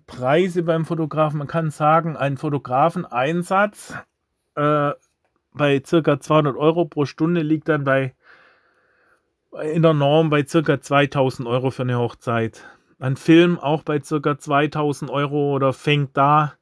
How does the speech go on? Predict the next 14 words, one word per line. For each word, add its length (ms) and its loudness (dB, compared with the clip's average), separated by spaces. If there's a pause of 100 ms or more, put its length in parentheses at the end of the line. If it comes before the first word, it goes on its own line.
(360)
eigentlich 420 0
an. 300 0
Fotoeinsatz 720 -2
kann 160 -4
man 100 -2
sagen, 280 0
fängt 240 -4
bei 360 2
tausend 480 0
Euro 360 0
an. 180 0
Dra-, 240 -2
drunter 480 0
ist, 320 -8